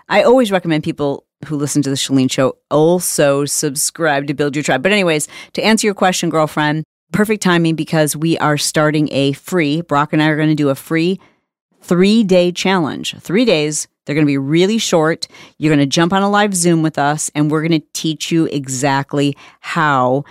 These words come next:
to sell without having to be salesy using Instagram.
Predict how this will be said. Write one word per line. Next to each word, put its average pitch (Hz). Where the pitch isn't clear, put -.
to 147
sell 151
without 165
having 156
to 147
be 143
salesy 175
using 156
Instagram. 127